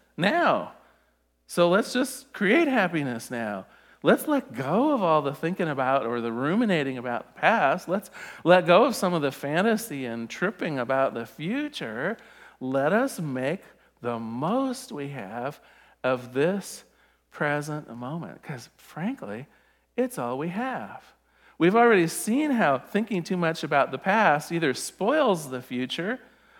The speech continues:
or sets a bar that can never be hit. We've already seen how the, the future may never come to pass. And yet, and yet, we will go there.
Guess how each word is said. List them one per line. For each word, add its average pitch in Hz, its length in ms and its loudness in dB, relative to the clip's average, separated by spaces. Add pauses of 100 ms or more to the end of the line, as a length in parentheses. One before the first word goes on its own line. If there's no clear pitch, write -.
(180)
or 214 360 8 (100)
sets 208 440 0
a 156 80 4
bar 160 420 4
that 165 180 -2
can 147 180 -6
never 143 300 -2
be 113 220 -6
hit. 190 640 -4 (480)
We've 160 180 2
already 190 320 6
seen 185 260 0
how 175 140 6
the, 147 160 4 (240)
the 160 140 6
future 226 480 0
may 143 180 0
never 143 260 0
come 208 300 0
to 220 160 0
pass. 247 800 -4 (800)
And 160 260 0
yet, 190 640 0 (240)
and 147 380 -6
yet, 180 480 -4
we 151 200 -6
will 254 240 -8
go 269 300 -8
there. 110 380 -8